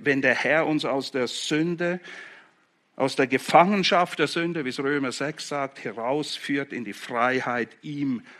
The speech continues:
jetzt zu gehorchen, so wie er will. Das ist unsere Stärke. Unsere Stärke liegt darin, auf ihn zu hören.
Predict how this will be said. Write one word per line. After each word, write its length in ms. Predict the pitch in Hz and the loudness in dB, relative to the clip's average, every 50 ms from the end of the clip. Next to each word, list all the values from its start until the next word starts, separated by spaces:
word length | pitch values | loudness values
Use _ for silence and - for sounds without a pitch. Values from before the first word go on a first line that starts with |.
| - - | -18 -6
jetzt 380 | 143 131 127 117 - - - | -2 -2 -2 -2 -4 -8 -10
zu 80 | - 127 | -10 -10
gehorchen, 540 | 104 113 95 107 113 117 120 - - 120 110 | -10 -8 -8 -6 -6 -6 -6 -8 -8 -10 -10
so 340 | 101 - 117 117 120 117 113 | -10 -8 -8 -8 -8 -8 -8
wie 120 | 113 107 | -10 -10
er 120 | 104 101 | -10 -10
will. 220 | 98 104 98 92 - - _ _ _ _ _ _ _ _ _ _ _ _ _ _ _ _ _ _ _ _ _ _ _ _ _ _ _ _ _ _ _ _ _ _ _ _ _ _ _ _ _ _ _ _ _ _ _ _ _ - | -12 -12 -14 -14 -16 -20 _ _ _ _ _ _ _ _ _ _ _ _ _ _ _ _ _ _ _ _ _ _ _ _ _ _ _ _ _ _ _ _ _ _ _ _ _ _ _ _ _ _ _ _ _ _ _ _ _ -4
Das 200 | 147 147 139 135 | -4 -2 -2 -2
ist 120 | 127 - | -4 -4
unsere 300 | 123 113 113 110 104 101 | -6 -8 -8 -10 -10 -8
Stärke. 480 | - - - 101 104 98 - - - - - - - _ _ _ _ _ | -8 -8 -8 -10 -12 -14 -16 -18 -18 -20 -20 -20 -20 _ _ _ _ _
Unsere 260 | 139 143 131 143 135 | -6 -4 -2 0 0
Stärke 460 | - - - - 165 185 185 - 190 | 0 0 2 2 2 0 0 -2 -4
liegt 360 | 165 139 131 120 123 - - 143 | -4 -4 -4 -6 -8 -6 -4 -2
darin, 560 | 131 143 151 147 143 131 135 147 156 160 - _ | 0 0 0 0 0 -2 -2 -2 -4 -6 -8 _
auf 260 | - 107 101 - - - | -12 -12 -12 -14 -16 -14
ihn 420 | - 156 131 113 123 113 120 117 - _ _ _ | -12 -10 -6 -6 -6 -6 -8 -12 -18 _ _ _
zu 300 | _ - - 156 131 - | _ -8 -6 -6 -6 -6
hören. 460 | - 190 208 220 220 214 190 175 156 | -6 -6 -6 -6 -8 -8 -10 -14 -14